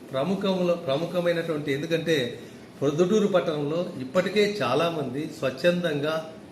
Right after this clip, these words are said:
అనేక రకాల సర్వీసులు చేస్తున్న వారందరూ ఉన్నారని నేను గుర్తించడం జరిగింది. వారిలో దాదాపుగా పదిహేను, పద్దెనిమిది మందిని నేను ఐడెంటిఫై చేశాను, మేజర్గా ఉన్నటువంటి వాళ్ళు. ఇంకా కొద్దిమంది కూడా ఉన్నారని తెలిసింది.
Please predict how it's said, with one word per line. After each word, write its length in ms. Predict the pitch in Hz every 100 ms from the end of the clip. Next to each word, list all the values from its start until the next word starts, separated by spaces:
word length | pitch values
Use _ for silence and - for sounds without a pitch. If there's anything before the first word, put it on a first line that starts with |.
| - 123
అనేక 340 | 135 202 220
రకాల 380 | 190 180 180 175 170
సర్వీసులు 480 | 147 156 160 139
చేస్తున్న 300 | 143 139 143
వారందరూ 500 | 135 131 123 123 127
ఉన్నారని 380 | 123 120 120 139
నేను 160 | 156 127
గుర్తించడం 580 | 117 113 139 135 113 107
జరిగింది. 400 | 107 113 120 180 - - - - - - -
వారిలో 500 | 139 151 180 208 220
దాదాపుగా 500 | 202 170 170 170 170
పదిహేను, 400 | 160 147 147 151
పద్దెనిమిది 360 | 147 131 131 131
మందిని 220 | 139 175
నేను 320 | 160 139 123 113 120
ఐడెంటిఫై 400 | 123 131 127 135
చేశాను, 420 | 117 120 131 123
మేజర్గా 480 | 113 117 123 123 135
ఉన్నటువంటి 460 | 123 123 123 120 123
వాళ్ళు. 260 | 123 127 - - - -
ఇంకా 280 | 175 220 220
కొద్దిమంది 440 | 196 170 170 165
కూడా 160 | 156 151
ఉన్నారని 340 | 147 143 139
తెలిసింది. 540 | 135 127 - 139 165